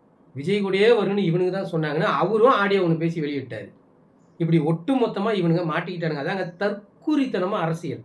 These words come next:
ஆளுங்கட்சியை குறை சொல்றியே, குறை சொல்றதுக்கு முன்னாடி யோசிக்க மாட்டியா?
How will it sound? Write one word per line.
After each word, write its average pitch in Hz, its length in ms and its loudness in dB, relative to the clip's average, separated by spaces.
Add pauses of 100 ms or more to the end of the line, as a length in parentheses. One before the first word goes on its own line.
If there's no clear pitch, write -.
(280)
ஆளுங்கட்சியை 226 640 0
குறை 196 240 -2
சொல்றியே, 135 640 -4 (680)
குறை 262 220 0
சொல்றதுக்கு 220 260 0
முன்னாடி 202 120 -2
யோசிக்க 180 500 0
மாட்டியா? 120 240 -10